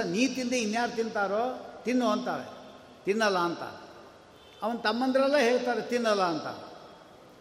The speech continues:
ಕಡೆಗೆ ಅವನ ಟ್ರೀಟ್ ಮಾಡ್ತಾ ಇರ್ತಾರಲ್ಲ ಡಾಕ್ಟ್ರು, ಅವ್ರು ಬರ್ತಾರೆ ಊಟಕ್ಕೆ.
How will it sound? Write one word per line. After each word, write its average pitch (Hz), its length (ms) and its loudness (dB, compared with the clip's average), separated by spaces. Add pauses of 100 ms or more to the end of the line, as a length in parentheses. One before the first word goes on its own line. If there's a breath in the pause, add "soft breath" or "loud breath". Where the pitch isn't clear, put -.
ಕಡೆಗೆ 220 300 2
ಅವನ 196 240 0 (440)
ಟ್ರೀಟ್ 269 300 -2
ಮಾಡ್ತಾ 233 360 -2
ಇರ್ತಾರಲ್ಲ 190 480 -4
ಡಾಕ್ಟ್ರು, 214 320 0
ಅವ್ರು 202 260 2
ಬರ್ತಾರೆ 175 340 -2
ಊಟಕ್ಕೆ. 160 440 -2